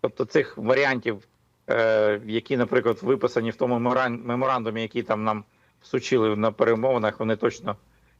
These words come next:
е, не, не, ми, ми точно не піддамося на цю провокацію і на цей шантаж. Тобто це все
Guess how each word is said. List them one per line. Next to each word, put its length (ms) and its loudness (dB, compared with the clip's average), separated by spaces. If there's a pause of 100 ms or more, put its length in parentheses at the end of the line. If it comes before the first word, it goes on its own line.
(160)
е, 280 2
не, 300 0 (360)
не, 200 0
ми, 340 2
ми 220 0
точно 300 2
не 100 4
піддамося 560 0
на 120 0
цю 140 -2
провокацію 680 0 (520)
і 100 -2
на 100 0
цей 180 2
шантаж. 500 0 (640)
Тобто 300 0
це 160 0
все 540 0